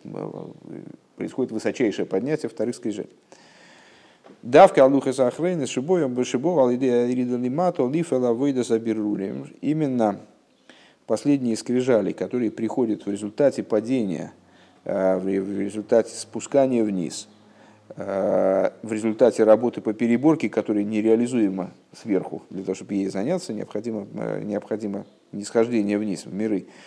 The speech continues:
Шезе нифла лидея алуха захрейнес. И это реализуется именно не, э, вторыми скрижалями, которые, как мы сказали выше, именно поэтому неразбиваемы, потому что они по своей природе, э, с-,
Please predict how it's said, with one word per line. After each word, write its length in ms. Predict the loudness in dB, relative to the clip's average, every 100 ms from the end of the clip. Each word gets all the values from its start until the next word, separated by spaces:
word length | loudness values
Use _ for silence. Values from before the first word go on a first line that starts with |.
| -20 -20 _ -10
Шезе 440 | 0 2 4 4
нифла 360 | 4 2 4 4
лидея 340 | 4 2 4
алуха 240 | 4 2 0
захрейнес. 800 | 0 0 -2 -6 -6 -10 -14 -20 _
И 280 | -4 0 0 2
это 320 | 2 2 2
реализуется 640 | 4 4 2 0 -2 -4
именно 400 | -4 -2 -2 -4
не, 260 | -4 -4 -4
э, 200 | -2 -2
вторыми 520 | -4 -2 2 4 4 0
скрижалями, 560 | -4 -2 0 -2 -4
которые, 400 | -6 -4 -4 -4
как 160 | -6 -10
мы 80 | -10
сказали 380 | -10 -6 -4 -4
выше, 340 | -4 -6 -10 -14 -20 -16 -8
именно 280 | -4 -2 0
поэтому 320 | 2 2 -2
неразбиваемы, 840 | -2 -2 -2 2 4 4 2 -4 -8 -20 _ _ -12
потому 240 | -6 -6
что 180 | -2 -2
они 140 | -2 -2
по 100 | -2
своей 320 | 0 0 0
природе, 580 | 0 2 2 2 0 -6 -12 _ -20 -14
э, 540 | -10 -8 -8 -8 -10 -12
с-, 180 | -16